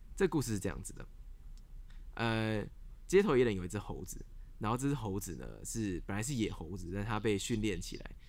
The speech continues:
它会跳舞，然后它身上穿了就是，呃，绫罗绸缎那种上好的布料做的小背心，红色小背心，然后中间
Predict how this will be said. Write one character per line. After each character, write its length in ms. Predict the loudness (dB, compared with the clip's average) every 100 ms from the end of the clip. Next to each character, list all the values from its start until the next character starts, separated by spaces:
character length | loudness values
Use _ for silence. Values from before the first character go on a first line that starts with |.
| -8
它 100 | -2
会 100 | -2
跳 200 | 0 -2
舞， 240 | -4 -8 -12 -14 -14 -12 -4
然 160 | 0
后 320 | 2 2 2 -2 -6
它 100 | -4
身 160 | 0 4
上 140 | 4
穿 200 | 2 0 2
了 320 | 2 0 -6 -12 -14 -14 -10
就 100 | -6
是， 380 | -2 -2 -2 -4 -8 -10 -12 -14 -14 -10
呃， 320 | -6 -6 -6 -2
绫 220 | 2 6
罗 200 | 8 8
绸 300 | 4 2 4
缎 180 | 4 4
那 140 | 2
种 160 | 0 -4 -6
上 340 | -2 2 2 2
好 220 | -2 -4
的 80 | -4
布 240 | 0 2
料 180 | 2 2
做 220 | 0 0
的 260 | 0 -4 -4
小 160 | -4
背 180 | 0 0
心， 280 | 0 -2 -2
红 140 | -4
色 120 | -2
小 140 | -2 -2
背 160 | -4
心， 160 | -4 -4
然 80 | -2
后 80 | -2
中 160 | 0
间 200 | 2 2